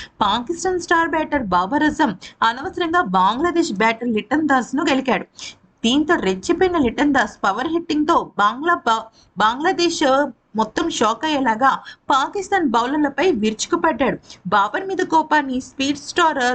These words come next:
నజీం షా మీద చూపించాడు. అతడు వేసిన ఎనభై తొమ్మిదో ఓవర్లో ఏకంగా పద్దెనిమిది పరుగులు పిండుకున్నాడు. మూడు బౌండరీలు, ఒక సిక్స్ బాదిన నజీంకు,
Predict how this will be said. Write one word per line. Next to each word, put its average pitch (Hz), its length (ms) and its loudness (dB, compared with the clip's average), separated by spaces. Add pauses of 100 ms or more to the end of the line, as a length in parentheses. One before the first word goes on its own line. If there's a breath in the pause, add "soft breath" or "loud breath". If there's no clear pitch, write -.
నజీం 214 420 0
షా 339 200 2
మీద 269 280 -4
చూపించాడు. 320 600 0 (400 loud breath)
అతడు 233 320 0
వేసిన 339 360 -2
ఎనభై 262 320 2
తొమ్మిదో 262 400 0
ఓవర్లో 247 460 2
ఏకంగా 269 420 0 (120)
పద్దెనిమిది 240 580 -2
పరుగులు 254 400 0
పిండుకున్నాడు. 285 580 0 (320 loud breath)
మూడు 262 260 4
బౌండరీలు, 294 520 2
ఒక 262 200 0
సిక్స్ - 280 -6
బాదిన 247 420 0
నజీంకు, 262 580 0